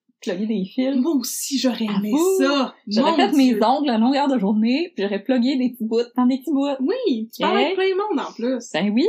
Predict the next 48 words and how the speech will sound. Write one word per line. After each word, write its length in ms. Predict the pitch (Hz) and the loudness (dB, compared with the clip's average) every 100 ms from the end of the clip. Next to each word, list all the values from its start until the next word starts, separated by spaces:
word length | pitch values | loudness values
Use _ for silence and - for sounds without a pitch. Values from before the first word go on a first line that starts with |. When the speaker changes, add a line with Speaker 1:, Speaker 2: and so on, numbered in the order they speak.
| 480 | 0
Speaker 2:
Ben 120 | 233 349 | -2 -8
oui. 240 | 427 392 - | -8 -12 -8
Speaker 1:
Hello, 400 | 339 392 262 311 | -6 -2 -2 -4
j'ai 120 | 320 302 | -4 2
des 120 | 240 | 4
nouvelles 260 | 262 330 | 4 2
de 40 | 349 | 0
tout 100 | 359 | -4
le 60 | |
monde 120 | 392 403 | -4 -4
tout 80 | 285 | -4
le 80 | |
temps. 240 | 269 381 247 | -2 -2 0
Speaker 2:
Ben 100 | 277 | -2
c'est 120 | 381 | -4
ça. 380 | 392 494 453 226 - - - _ - - _ _ | -4 -4 -4 -6 -8 -20 -20 _ -16 -16 _ _
Speaker 1:
Mais 180 | 233 233 | 0 4
non, 200 | 247 254 | 4 4
maintenant, 320 | 233 214 233 | 2 0 2
avec 240 | 262 196 196 | 2 0 0
l'apparition 520 | 185 185 208 247 247 | 0 0 -2 0 2
des 160 | 196 196 | 2 0
freins 300 | - 233 254 | 0 0 0
à 260 | 190 - 214 | -2 0 0
air 100 | 220 | 0
comprimé 520 | 190 190 208 202 233 | -4 -4 0 2 0
qui 100 | 233 | -2
peuvent 200 | - 254 247 | -2 -2 0
être 240 | 262 - | -2 -2
opérés, 640 | 233 226 208 185 196 226 - _ _ - | -2 0 2 2 0 -2 -6 _ _ -2
euh, 120 | 196 | 0
depuis 240 | 180 185 247 | 0 -2 -2
la 100 | 220 | 0
cabine 340 | 190 175 202 | -2 0 0
de 60 | 220 | 0
contrôle, 560 | 196 165 - 185 226 208 | 0 -6 -4 -2 -2 -2
ben, 180 | 180 220 | 0 0
Speaker 2:
Ah, 60 | |
Speaker 1:
on 60 | 277 | 0
n'a 100 | 226 | -2
plus 120 | 202 | -2
Speaker 2:
maudite 20 | 285 | 0
Speaker 1:
besoin 340 | 247 240 247 | 2 2 4
Speaker 2:
affaire. 340 | 226 208 202 196 | 2 0 -2 -4
Speaker 1:
de, 200 | 180 175 | -4 -4
de 40 | |
gens 220 | 190 185 | -4 -4
téméraires 500 | 190 180 180 185 196 | -4 -6 -4 -4 -4